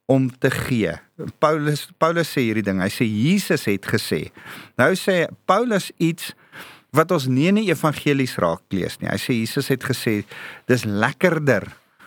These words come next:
om te gee as om te ontvang." <laughs> Dis interessant. Dis lekker om te gee. Is lekker om iemand se gesig dop te hou as jy gee. So ek wil vinnig vir jou sê, hoe gee ek?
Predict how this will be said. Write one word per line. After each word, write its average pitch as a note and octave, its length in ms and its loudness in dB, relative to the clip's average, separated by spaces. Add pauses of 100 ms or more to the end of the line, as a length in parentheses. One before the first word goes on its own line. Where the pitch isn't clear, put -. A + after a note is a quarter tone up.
(220)
om A#2+ 160 2
te A2 180 -2
gee G#2+ 460 -2 (320)
as - 200 -2
om G#2 120 0
te G#2+ 120 0
ontvang." F#2 440 -4 (240)
<laughs> - 260 -2
Dis D3 200 0
interessant. A#2+ 540 -2 (260)
Dis G#3 260 2
lekker G#2 580 0 (420)
om A#2 140 2
te A#2 100 -2
gee. - 180 0
Is G#2 100 -2
lekker - 280 -2
om F#3+ 120 2
iemand E3+ 280 0
se D#3 120 -2
gesig - 600 -4 (840)
dop B2 440 -8
te C3+ 80 2
hou G2+ 280 0 (280)
as A#2 200 -2
jy G#2+ 120 0
gee. E2 360 -6 (420)
So F3+ 140 4
ek - 220 0
wil F3 120 4
vinnig E3 500 0 (640)
vir D3+ 200 2
jou C3 60 2
sê, C#3+ 220 2
hoe C3+ 260 2
gee A#2+ 320 -2
ek? - 380 -10